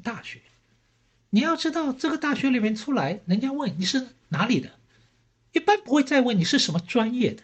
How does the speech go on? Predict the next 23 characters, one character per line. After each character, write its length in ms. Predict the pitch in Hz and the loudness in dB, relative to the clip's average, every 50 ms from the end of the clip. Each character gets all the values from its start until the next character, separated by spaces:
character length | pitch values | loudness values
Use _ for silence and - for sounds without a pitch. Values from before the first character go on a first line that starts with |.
| _ | _
啊。 80 | - 160 | -4 0
我 120 | 160 170 165 | 2 2 2
这 140 | 170 - 262 | 2 2 2
些 220 | - - 190 202 | 4 4 4 4
年 760 | 214 185 151 147 151 156 170 180 180 180 180 180 180 180 180 | 6 4 4 2 2 2 4 4 4 4 4 4 4 4 4
我 160 | 175 160 143 | 2 2 0
在 640 | 135 - 180 175 170 165 165 160 156 156 147 143 175 | 2 4 4 4 4 4 2 2 0 0 -2 -2 0
那 100 | 190 185 | 0 0
个， 560 | 175 160 151 143 139 135 131 131 135 131 - - _ - - _ _ | 2 2 2 4 4 4 4 2 0 -2 -4 -12 _ -20 -20 _ _
在 140 | - - 202 | 0 2 4
外 180 | 196 226 220 175 | 6 6 6 6
面 240 | 143 135 117 104 - - | 4 0 -2 -6 -8 -8
啊， 340 | - 127 120 - - - _ _ - _ | -6 -6 -6 -6 -10 -14 _ _ -10 _
给 160 | - 139 127 | 0 2 2
那 120 | 135 147 | 2 2
个 100 | 139 143 | 0 -2
M 240 | - 156 156 165 175 | -2 0 2 2 2
B 180 | 165 170 156 156 | 2 2 2 4
A、 180 | 160 170 165 - _ _ | 4 2 0 -2 _ _
E 180 | 185 196 202 | -4 -2 0
M 220 | - 165 165 165 165 | 2 2 2 2 2
B 220 | 151 160 156 160 | 2 2 2 2
A， 240 | 165 170 180 - - | 2 2 0 0 -4